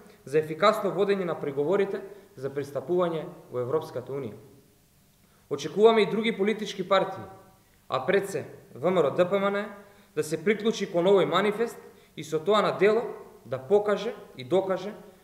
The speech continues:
дека навистина е за Европската Унија. Можностите за Христијан Мицкоски да се приклучи на Европскиот блок стануваат се поретки и ако тој не ја искористи оваа шанса,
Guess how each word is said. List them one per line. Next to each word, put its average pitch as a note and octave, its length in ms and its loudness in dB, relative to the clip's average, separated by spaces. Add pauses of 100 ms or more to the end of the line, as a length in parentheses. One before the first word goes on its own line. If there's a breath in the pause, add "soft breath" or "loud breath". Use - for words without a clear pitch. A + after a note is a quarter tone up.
(160 loud breath)
дека C3 220 -4
навистина D3+ 680 -6 (140)
е B2 60 -8
за A#2+ 140 -4
Европската B2+ 500 -6
Унија. A#2+ 200 -8 (920 soft breath)
Можностите E3+ 600 0 (180)
за A#2+ 160 -4
Христијан G3+ 380 0
Мицкоски F#3+ 580 -4 (400 soft breath)
да D3 100 -4
се D#3 200 -6
приклучи G#3+ 420 -2
на E3+ 80 0
Европскиот E3+ 480 0
блок G3+ 460 0
стануваат F#3 540 2
се G3 100 4
поретки F#3+ 540 0 (520 soft breath)
и C#3 120 -2
ако D3 160 0
тој F#3+ 280 4
не F3+ 80 2
ја G#3 160 6
искористи G3 560 4
оваа F#3 220 6
шанса, G3 480 -2